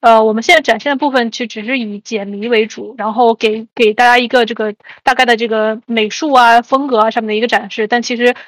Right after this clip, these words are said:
真正的故事剧情其实还没有，就是，嗯，还没有展开。然后所以我们现在是把它放到 Itch.io 上面，然后也在去尝试，呃，在申请 STEAM。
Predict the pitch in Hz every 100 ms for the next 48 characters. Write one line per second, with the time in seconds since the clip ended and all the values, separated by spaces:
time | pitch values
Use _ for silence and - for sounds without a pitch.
0 | - 277 294 247 302 269 240 302 262 220
1 | 214 240 226 214 214 226 208 202 220 -
2 | 208 208 _ _ _ 214 208 202 202 196
3 | - 247 269 262 226 254 240 269 _ -
4 | - - 254 269 302 285 220 226 277 262
5 | 254 247 220 220 277 254 240 226 - 262
6 | - 233 220 233 220 208 208 214 226 247
7 | 233 226 _ _ - 240 226 220 269 247
8 | 233 226 - 240 220 233 233 277 262 240
9 | 226 277 233 226 226 _ 302 277 349 349
10 | 226 - 277 247 220